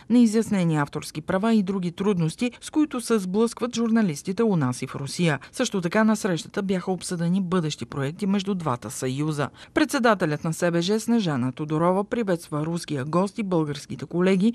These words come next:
събрали се в конферентната зала на Съюза на българските журналисти в София. „Колеги, вие прекрасно знаете колко дълго и ползотворно сътрудничим със Съюза на журналистите на Русия.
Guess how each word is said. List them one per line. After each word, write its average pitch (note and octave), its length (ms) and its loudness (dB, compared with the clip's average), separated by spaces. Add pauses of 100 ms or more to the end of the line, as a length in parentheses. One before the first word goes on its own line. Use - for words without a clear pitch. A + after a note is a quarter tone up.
(120)
събрали F3 440 2
се F3+ 120 -8
в - 80 -10
конферентната F#3+ 680 -2 (160)
зала F3+ 240 2
на A3+ 140 2
Съюза E3+ 460 0
на G3 100 4
българските D#3+ 680 -2
журналисти D3 600 -2
в C#3+ 60 -8
София. C#3+ 460 -2 (640)
„Колеги, C#4 340 6
вие B3 200 6
прекрасно A#3 640 0
знаете E3+ 420 0
колко A#3+ 300 -4
дълго A#3 380 2
и B3 80 0
ползотворно G3 800 0
сътрудничим G#3+ 600 -2
със B3 180 -6
Съюза G3+ 400 2
на A3 160 6
журналистите D#3 840 0
на C3 140 0
Русия. C3+ 440 0